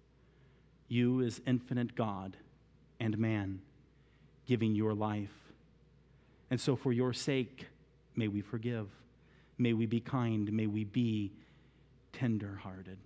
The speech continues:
We need you. Help us, Lord Jesus, to continue on having the right view of justice and in con-, and in balance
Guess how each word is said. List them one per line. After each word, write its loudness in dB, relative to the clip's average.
We -2
need -2
you. -6
Help 4
us, 0
Lord 2
Jesus, -2
to -2
continue 2
on -2
having 2
the 2
right 0
view 2
of 0
justice -2
and -4
in 0
con-, 0
and -2
in 2
balance -2